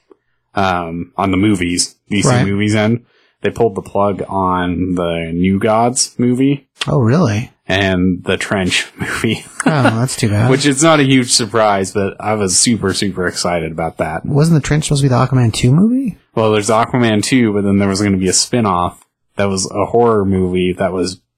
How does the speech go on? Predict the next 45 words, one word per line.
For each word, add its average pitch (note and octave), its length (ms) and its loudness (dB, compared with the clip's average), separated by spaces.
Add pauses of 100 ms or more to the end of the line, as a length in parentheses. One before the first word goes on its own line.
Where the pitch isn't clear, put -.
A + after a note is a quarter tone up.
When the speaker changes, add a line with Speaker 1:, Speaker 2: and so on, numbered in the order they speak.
Speaker 1:
just - 480 -4
the F#2+ 100 -6
Trench E2+ 540 -4
from E2+ 200 -6
Aquaman. - 680 -8
Speaker 2:
Oh. A#2 440 0 (340)
Speaker 1:
Which, - 300 -8 (180)
to A#2+ 60 -2
me, A2+ 220 2
sounded F#2+ 320 0
like F2+ 300 -2
the F#2+ 80 -4
best F#2 240 0
thing F2+ 160 -4
ever. F2+ 420 -2 (400)
Speaker 2:
Sure. - 220 -2
Speaker 1:
Like, B2+ 280 0 (240)
let's A2+ 240 -4
make A2 140 -2
a A2 60 0
movie A2+ 260 2
for B2 220 0
us. - 420 -4
That's G3+ 220 -2
what G#3 100 0
I G3+ 180 2
read A#3+ 260 2
when A#2 180 0
I D#3+ 80 6
read - 220 0
that. - 300 2
Speaker 2:
<laughs> G#2+ 460 0 (400)
Speaker 1:
But C#3 260 -4 (600)
Speaker 2:
Well, B2 100 -2
that's D3 120 0
crazy. A2 420 0
I A#2+ 260 2
didn't A#2 100 2
know A#2 120 4
they A#2 140 2
canceled A#2+ 440 0
the A2 80 4
New A2+ 140 2
Gods A#2+ 320 0
thing. A2+ 260 2